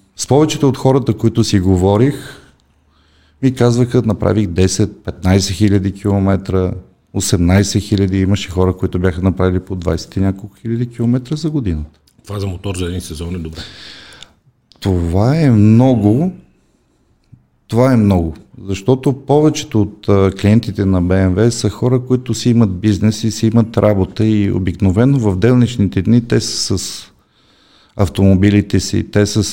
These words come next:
Speaker 1: с, м, служебните си ангажименти и обикновено излизат събота и неделя да покарат. Но при нас, съвсем така,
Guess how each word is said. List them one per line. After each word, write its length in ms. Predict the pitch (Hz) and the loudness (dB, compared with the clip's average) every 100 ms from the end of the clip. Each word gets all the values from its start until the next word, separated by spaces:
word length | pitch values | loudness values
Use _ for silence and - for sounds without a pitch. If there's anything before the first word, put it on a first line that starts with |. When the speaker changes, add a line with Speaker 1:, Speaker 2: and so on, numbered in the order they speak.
| 101 | 0
Speaker 1:
с, 240 | 92 - - - - _ _ _ _ _ _ _ _ - | 0 -4 -10 -14 -20 _ _ _ _ _ _ _ _ -8
м, 400 | 104 101 107 113 | 0 2 2 0
служебните 680 | 120 110 104 113 110 107 107 | 0 2 4 4 4 2 0
си 160 | - 104 | 0 2
ангажименти 880 | 95 95 87 98 98 95 101 127 123 | 4 4 4 4 4 2 2 0 2
и 140 | 113 | 2
обикновено 520 | 113 101 - 110 147 | 2 0 2 2 4
излизат 320 | 160 127 147 135 | 2 2 2 0
събота 400 | - 135 135 131 | 0 0 2 2
и 60 | |
неделя 380 | 127 117 120 92 | 4 4 2 0
да 80 | 85 | -4
покарат. 720 | - - 85 78 - - - _ _ _ _ _ _ _ - | -6 -2 -2 -2 -8 -20 -20 _ _ _ _ _ _ _ -4
Но 280 | 104 104 87 | 2 4 4
при 160 | 107 | 2
нас, 580 | 104 123 160 - - - - - - _ - _ _ | 4 2 2 -2 -4 -8 -14 -20 -20 _ -20 _ _
съвсем 420 | - 107 147 139 | -6 -2 0 0
така, 400 | - 131 127 123 | 0 0 2 2